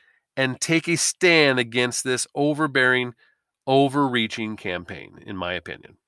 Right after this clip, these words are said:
After Major League Baseball, you may have heard this. Major, Major League Baseball yanked the All-Star Game from Atlanta to punish Georgia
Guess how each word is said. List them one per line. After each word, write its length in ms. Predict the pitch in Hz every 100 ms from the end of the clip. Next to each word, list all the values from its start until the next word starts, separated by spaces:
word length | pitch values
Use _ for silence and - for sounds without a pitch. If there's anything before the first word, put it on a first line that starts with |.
| _ _ _ - _ _ _ _ _ -
After 600 | 135 170 185 170 165 - _ _ _ 113 -
Major 360 | 143 156 147
League 180 | 143 123
Baseball, 420 | 113 107 - 80
you 140 | 113 135
may 120 | 147
have 140 | 135
heard 280 | - 131 120
this. 380 | 95 - - - _ _ _ _ _ -
Major, 360 | 123 151 165
Major 320 | 147 147 165 185
League 240 | 180 156
Baseball 680 | 131 131 - - 120 120 120
yanked 560 | - 117 131 151 165 -
the 160 | 147 143
All-Star 500 | 131 139 - 123 104
Game 460 | 92 87 76 - - _ _ _ _ _ _
from 280 | - 143 143
Atlanta 520 | 180 151 110 85 - _ -
to 160 | 156 143
punish 480 | - - 240 233 -
Georgia 520 | 156 175 185 151 98